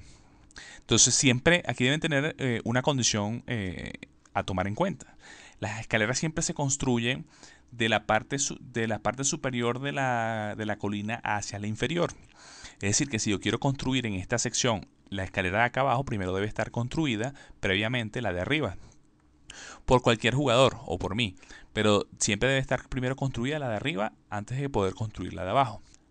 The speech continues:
Ahora, eh, no importa en qué lugar tengamos col-, hayamos colocado nuestro trabajador, podemos construir la escalera en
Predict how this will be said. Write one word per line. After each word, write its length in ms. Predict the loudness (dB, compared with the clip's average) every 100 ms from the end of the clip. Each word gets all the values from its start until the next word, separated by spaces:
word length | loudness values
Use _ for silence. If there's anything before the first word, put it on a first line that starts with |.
| 4
Ahora, 440 | 10 10 10 6 2
eh, 880 | 0 2 2 2 2 2 0 0 -4 -8 -10
no 400 | 0 4 6 6
importa 580 | 4 6 6 6 2 0
en 200 | 0 -2
qué 500 | -2 0 2 4 2 4
lugar 380 | 2 4 2 2
tengamos 320 | -4 -4 -2
col-, 180 | -2 0
hayamos 400 | -2 0 -2 0
colocado 460 | 0 2 2 2
nuestro 440 | 0 -4 -4 -4 -2
trabajador, 640 | -2 0 2 2 2 0 -12 -20 -20 -6 4
podemos 300 | 6 6 2
construir 380 | 0 2 2
la 100 | 2
escalera 360 | 0 -2 -2
en 80 | 0